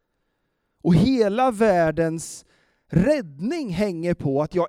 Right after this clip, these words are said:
inte viker av från det som är Guds väg. Stå inte i vägen för det. Följ mig istället. Och här får ju Petrus och de andra lärjungarna något att fundera på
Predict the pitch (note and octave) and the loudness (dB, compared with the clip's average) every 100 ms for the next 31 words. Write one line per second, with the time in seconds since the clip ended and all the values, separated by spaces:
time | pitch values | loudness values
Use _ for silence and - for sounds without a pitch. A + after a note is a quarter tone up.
0 | - E4+ C4 F3 - - E4+ C#4+ C4 - | -4 -8 -6 -8 -14 -6 -4 -2 -4 -4
1 | A3+ D#3 C3+ A2 G2+ A2 - - E3 D3 | -4 -2 -4 -6 -8 -12 -16 -8 -6 -4
2 | B2+ - C3+ B2 B2 A#2+ - - A2+ G2 | -6 -8 -12 -10 -12 -14 -18 -14 -12 -12
3 | F2 B2 D#3 - _ _ _ _ _ _ | -16 -18 -20 -20 _ _ _ _ _ _
4 | _ - - B3+ C#4 B3+ C#4+ C#4+ D#4+ F#3+ | _ -18 -10 -8 -8 -8 -8 -8 -10 -12
5 | F3+ D#4 - F3 G#2+ - - - _ _ | -14 -16 -12 -12 -12 -18 -20 -20 _ _
6 | _ _ _ _ _ - - C#4+ A#3 C3+ | _ _ _ _ _ -6 -2 0 -2 -10
7 | F2+ - _ _ D3 - - - _ _ | -16 -20 _ _ -20 -16 -16 -18 _ _
8 | _ _ _ _ _ _ _ _ _ _ | _ _ _ _ _ _ _ _ _ _
9 | _ _ _ _ _ _ _ _ _ _ | _ _ _ _ _ _ _ _ _ _
10 | _ _ - - _ _ _ F3+ A#3 A#3+ | _ _ -20 -20 _ _ _ 0 2 2
11 | A#3 G#3+ G#3+ G#3+ E3 - E3 - A#3+ A#3+ | 0 -2 0 2 2 0 -4 -2 -4 -4
12 | - A3+ A3+ F#3+ C3+ A#2+ C3 B2+ C#3+ _ | -6 -6 -4 -8 -8 -8 -8 -8 -10 _
13 | _ _ _ _ - F3 G#3+ E3 C#3 B2+ | _ _ _ _ -2 2 2 2 -2 -2
14 | B2 B2+ C#3+ D3 A#2+ - - C#3+ A#2+ G2+ | -6 -6 -4 -6 -8 -12 -10 -10 -8 -10
15 | F#2 - - - - | -12 -14 -14 -14 -18